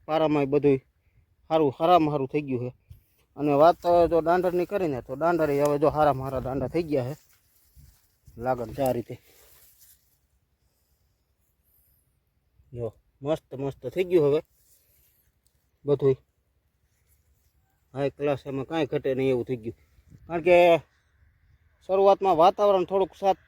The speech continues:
ન આપે એટલે તો આપણે નબળું જ હોય. અને બીજા નંબરમાં કંઈક થ્રિપ્સ ને બધા એટેક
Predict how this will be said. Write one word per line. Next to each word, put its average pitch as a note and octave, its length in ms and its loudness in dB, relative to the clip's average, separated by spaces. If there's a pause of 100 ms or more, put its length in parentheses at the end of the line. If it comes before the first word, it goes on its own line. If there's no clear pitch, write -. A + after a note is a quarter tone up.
ન G3 80 0
આપે G3 300 6
એટલે D#3 160 0
તો D#3+ 200 -4
આપણે E3 340 2
નબળું F3 400 0
જ - 20 -4
હોય. G3+ 200 2 (680)
અને F3 180 -2 (1200)
બીજા F#3 260 4
નંબરમાં F3 540 2
કંઈક E3+ 240 -8 (360)
થ્રિપ્સ G#3 320 4 (100)
ને E3 220 0
બધા F3+ 360 2
એટેક G3+ 260 0